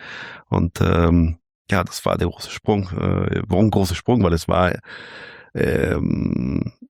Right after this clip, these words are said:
es war die richtige Zeit, die richtige Zeit, mich zu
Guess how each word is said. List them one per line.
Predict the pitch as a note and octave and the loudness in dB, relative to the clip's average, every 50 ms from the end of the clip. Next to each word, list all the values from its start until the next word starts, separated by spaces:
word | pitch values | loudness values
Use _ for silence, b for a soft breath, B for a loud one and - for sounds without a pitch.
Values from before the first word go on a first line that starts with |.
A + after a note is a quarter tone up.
| _ _ - | _ _ -4
es | - F#2 F2+ F#2+ | -2 0 2 2
war | F#2+ F2+ F2 F2+ F#2 F#2 F2+ F2 E2+ E2 D2+ | 2 4 4 4 4 4 4 4 4 2 2
die | F#2 F#2 G#2+ | 0 0 2
richtige | A2 C3 - - D#2+ D#2 | 2 2 2 2 2 2
Zeit, | - - C2 - - - | 2 0 -4 -4 -2 0
die | - | 2
richtige | F#2+ G2+ F#2+ - G2 - F2 | 2 2 2 2 2 2 2
Zeit, | - - F#2 F2 F2 - | 2 2 2 2 2 2
mich | - F#2+ - | 0 0 -2
zu | - - G2 F#2 | 0 0 -2 -2